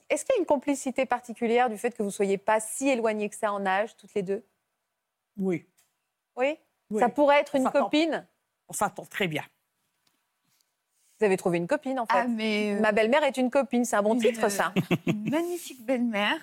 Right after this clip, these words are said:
Speaker 3: euh, qui, euh, enfin, voilà, qui f-, je travaille beaucoup, j'ai, enfin, les horaires, euh, donc, euh, qui, qui me fait les courses, euh, qui, qui m'appelle en disant, « Je suis là, est-ce qu'il te faut quelque chose ? » Elle est formidable.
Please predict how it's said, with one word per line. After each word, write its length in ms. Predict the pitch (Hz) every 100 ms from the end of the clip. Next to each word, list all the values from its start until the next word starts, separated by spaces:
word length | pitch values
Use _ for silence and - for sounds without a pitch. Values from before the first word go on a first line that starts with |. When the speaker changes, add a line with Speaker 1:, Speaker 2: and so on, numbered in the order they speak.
| 285
Speaker 3:
euh, 180 | 202 196 190
qui, 500 | - 185 180 175 175
euh, 220 | 170 165 156 _ _ _ _ _
enfin, 240 | - 151
voilà, 400 | 143 156 139 135 143
qui 240 | - 139
f-, 600 | - - - - - - -
je 100 | -
travaille 280 | - 180 165
beaucoup, 520 | 170 - - 302 311
j'ai, 200 | - 190
enfin, 260 | 175 - 147
les 220 | 160 160
horaires, 360 | 185 185 202 190
euh, 180 | 185 180 180 _ _ _ _ _ _ _ _
donc, 340 | - 185 - -
euh, 140 | 185 -
qui, 160 | - - - - -
qui 200 | - 220
me 140 | 226
fait 180 | - 269
les 120 | 294
courses, 600 | - 214 233 330 - -
euh, 260 | 226 196 208
qui, 440 | - - 214 202
qui 140 | 175 220
m'appelle 400 | 180 180 202 226
en 40 |
disant, « 300 | 214 185 208
Je 140 | 196 202
suis 300 | 196 - 208
là, 320 | 202 208 233
est-ce 160 | 247 -
qu'il 140 | 214
te 100 | 226
faut 180 | 214 226
quelque 320 | 220 214 214
chose ? » 680 | 202 - 202 220 220 202 196 _ _ _ _ _ _ _ _ _ _ - -
Elle 140 | 196 190
est 40 |
formidable. 680 | - 196 202 175 170 170